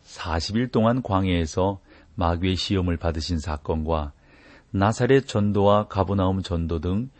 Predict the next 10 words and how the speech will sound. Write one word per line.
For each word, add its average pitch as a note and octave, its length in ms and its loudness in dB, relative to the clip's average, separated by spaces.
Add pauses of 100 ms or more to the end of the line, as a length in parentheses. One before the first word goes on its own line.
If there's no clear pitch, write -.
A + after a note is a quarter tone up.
(320)
예수님의 G2+ 540 0
초기 E3 380 -6
전도 G#2+ 240 0
사역을 E2 600 -2
기록하고 E2+ 460 -4
있습니다. D2+ 400 -8 (920)
인류의 C3+ 360 4
타락은 B2 400 0
첫째 - 320 -6
아담이 F2+ 560 0